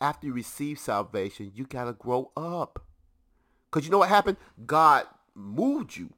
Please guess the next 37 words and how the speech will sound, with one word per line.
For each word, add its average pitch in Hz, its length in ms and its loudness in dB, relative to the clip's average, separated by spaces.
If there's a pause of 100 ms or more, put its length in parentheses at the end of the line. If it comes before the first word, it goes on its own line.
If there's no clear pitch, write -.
(140)
from 143 180 -2
under 147 220 0
the 123 140 -2
authority 170 640 0
of 120 160 -2
the 113 60 -6
devil 113 300 0
to - 140 -8
the 107 120 -2
authority 104 380 -4
of 92 60 -10
God. 135 220 2
But 123 160 -8
guess 165 200 -4
what 165 140 -6
he 165 120 -8
has 151 140 -4
to 135 80 -4
work 139 320 0
on 123 280 -2
then? 110 340 -6 (1700)
Your 107 120 -16
mindset. 101 640 -8 (1900)
Remember, 120 420 -2 (200)
we 120 120 -8
still 151 260 -6
have 143 180 -4
the 143 180 -8
issue 143 300 -8
of 113 120 -6
the 104 80 -8
soul 143 500 -4
being 127 280 -8
over 123 160 -8
the 113 100 -10
spirit, 175 440 -6
right? 143 260 -2